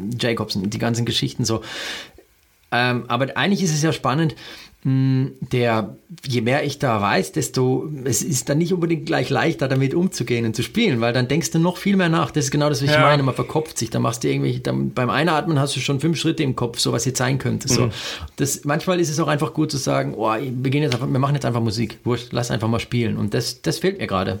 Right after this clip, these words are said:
Speaker 1: im Moment. Und, ähm, ich muss dann auch immer ein bisschen aufpassen, wie viel Input ich mir gebe.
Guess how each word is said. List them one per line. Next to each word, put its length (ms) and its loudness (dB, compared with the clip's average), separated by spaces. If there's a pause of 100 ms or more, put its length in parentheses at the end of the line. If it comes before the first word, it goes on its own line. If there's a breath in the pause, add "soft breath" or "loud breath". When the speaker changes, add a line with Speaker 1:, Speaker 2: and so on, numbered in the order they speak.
(120)
Speaker 1:
im 80 -2
Moment. 380 0 (440 loud breath)
Und, 460 -2
ähm, 460 0
ich 100 -2
muss 160 -2
dann 160 -2
auch 140 0
immer 140 2
ein 20 -2
bisschen 180 0
aufpassen, 400 0
wie 100 2
viel 280 0
Input 320 0
ich 80 -6
mir 100 0
gebe. 300 -2